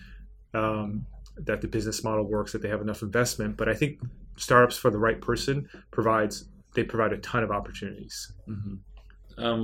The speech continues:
Speaker 2: w-, when you're looking forward to the next maybe, like, five or ten years, what type of, like, skills or mindsets or do you think will be important, or how is kind of the workplace gonna look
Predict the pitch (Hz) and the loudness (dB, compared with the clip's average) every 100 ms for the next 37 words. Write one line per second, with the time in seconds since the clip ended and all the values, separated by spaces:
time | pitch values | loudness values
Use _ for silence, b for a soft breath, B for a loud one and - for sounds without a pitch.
0 | 113 117 123 135 143 147 123 120 123 113 | 0 0 2 4 6 4 4 2 4 0
1 | - 110 101 101 98 - 104 98 95 - | 2 4 4 4 2 -2 -2 0 -2 -4
2 | 98 92 87 - - - - - 101 95 | -4 -2 -4 -6 -10 -20 -10 0 2 2
3 | 101 101 98 95 92 92 104 - 104 - | 0 -2 -2 -2 -2 -2 -4 2 2 2
4 | 98 90 92 - - - 92 92 92 92 | -2 -2 -4 -4 -4 2 2 2 0 0
5 | 90 90 92 90 85 - - 92 - b | 0 0 -2 -2 -4 -4 -4 -2 -4 b
6 | b b - - 120 117 110 98 98 - | b b -8 -2 0 2 0 -2 -2 2
7 | 107 98 95 98 98 98 98 95 - - | 0 0 0 2 4 4 4 0 -6 -8
8 | - - 101 92 95 95 95 - 104 - | -12 -4 -2 0 -2 -2 -6 -4 -4 -4
9 | 90 - - | -4 -6 -6